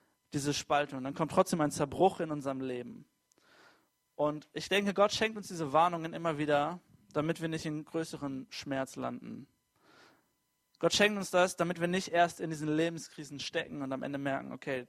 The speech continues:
wir hätten anders handeln sollen. Und es gibt so ein paar Symptome, wo wir merken, okay, wir haben ein Warnzeichen übersehen. Wir haben etwas, äh,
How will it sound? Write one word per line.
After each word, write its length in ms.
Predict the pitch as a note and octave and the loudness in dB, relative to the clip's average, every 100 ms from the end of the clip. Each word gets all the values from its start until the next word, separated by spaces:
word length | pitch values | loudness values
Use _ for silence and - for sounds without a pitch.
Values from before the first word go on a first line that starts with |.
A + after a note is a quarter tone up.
| _ | _
wir 100 | C#3 | -6
hätten 240 | C#3+ C3+ B2+ | -6 -8 -8
anders 340 | B2+ B2+ - | -6 -6 -6
handeln 320 | B2+ B2 B2 | -8 -8 -12
sollen. 320 | B2 - C3+ - _ - - _ _ _ _ _ _ _ | -12 -12 -14 -20 _ -20 -20 _ _ _ _ _ _ _
Und 120 | F3+ | 0
es 80 | F#3+ | 0
gibt 160 | B3 A#3+ | 2 2
so 40 | |
ein 80 | G#3+ | 2
paar 220 | A3+ G#3+ | 4 4
Symptome, 500 | G3 F#3+ G#3 F3+ C#3+ | 4 -2 -2 0 0
wo 100 | D#3 | 2
wir 80 | E3 | 2
merken, 280 | D#3+ D#3+ D3+ | 2 0 -2
okay, 260 | - D3 | -2 0
wir 140 | C#3+ E3 | 0 0
haben 180 | F3+ | -2
ein 160 | D#3+ C#3+ | -4 -2
Warnzeichen 500 | C#3+ D3 - C#3 C#3+ | 0 0 -4 -6 -6
übersehen. 480 | B2 B2+ A#2 A#2 B2+ | -8 -8 -8 -8 -4
Wir 120 | D#3 | -2
haben 240 | F#3 G3 - - - - | -2 -4 -12 -20 -10 -6
etwas, 560 | D#3 E3 D#3+ - - _ _ _ _ - | 2 4 4 -4 -10 _ _ _ _ 0
äh, 380 | D3+ D3+ D3 | 4 4 4